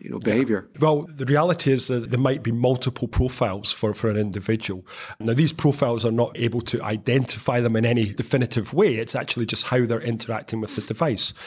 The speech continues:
Speaker 2: Now, it could be something as simple as that they're using, uh, their left hand instead of the right hand when they're holding their phone. So we would learn about different profiles in that sense.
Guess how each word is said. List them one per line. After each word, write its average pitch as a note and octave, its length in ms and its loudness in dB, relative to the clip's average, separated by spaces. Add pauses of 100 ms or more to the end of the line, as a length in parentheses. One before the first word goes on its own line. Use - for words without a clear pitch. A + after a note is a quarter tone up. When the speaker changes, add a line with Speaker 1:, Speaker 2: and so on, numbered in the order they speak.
(320)
Speaker 2:
Now, B2+ 140 2
it A#2 400 -2
could B2+ 200 -2
be B2 60 -2
something A2+ 480 0
as G#2+ 160 0
simple A#2 500 -2 (280)
as G#2+ 320 0
that A2+ 180 0
they're A2 100 2
using, A2 600 0
uh, G#2 160 -4
their A2 100 -2
left B2+ 320 0
hand B2 200 0
instead G#2+ 220 0
of G#2 100 -6
the G#2+ 80 -2
right A2 240 0
hand A2 200 -2
when A2 140 -4
they're G#2 80 -2
holding G#2 320 -2
their A2 80 -6
phone. B2+ 340 2
So A2+ 140 0
we A2+ 100 2
would A2+ 160 0 (260)
learn B2 540 2
about A2 240 0
different - 320 -4
profiles A2 540 0
in G#2 100 -4
that G#2 220 -4
sense. A#2+ 480 0